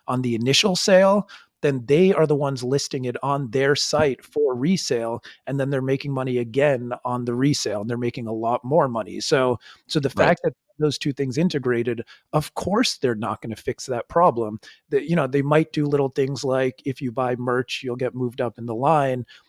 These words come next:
Speaker 1: But I mean, this is, again, one of those things, pure economic incentive from co-, like, a concentration of market power.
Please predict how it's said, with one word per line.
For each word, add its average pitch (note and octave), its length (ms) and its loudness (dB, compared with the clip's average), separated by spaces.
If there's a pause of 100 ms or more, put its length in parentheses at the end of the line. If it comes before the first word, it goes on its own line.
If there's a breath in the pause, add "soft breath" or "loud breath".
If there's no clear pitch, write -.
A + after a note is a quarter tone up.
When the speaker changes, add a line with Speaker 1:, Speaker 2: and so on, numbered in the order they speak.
(160)
Speaker 1:
But C#3 280 4 (480 soft breath)
I C#3+ 200 -6
mean, C#3+ 240 -2
this E3+ 180 0
is, D#3+ 80 -4
again, C#3 300 0
one B2 120 -4
of B2+ 60 -2
those B2 160 -2
things, A#2 240 -6
pure D#3 340 2
economic B2+ 540 -6
incentive A#2+ 640 -4
from B2 420 -6
co-, - 260 -6
like, A#2 180 -10
a A#2 60 -10
concentration A#2 880 -8
of G#2+ 240 -8 (420 soft breath)
market B2+ 420 2
power. A2 480 0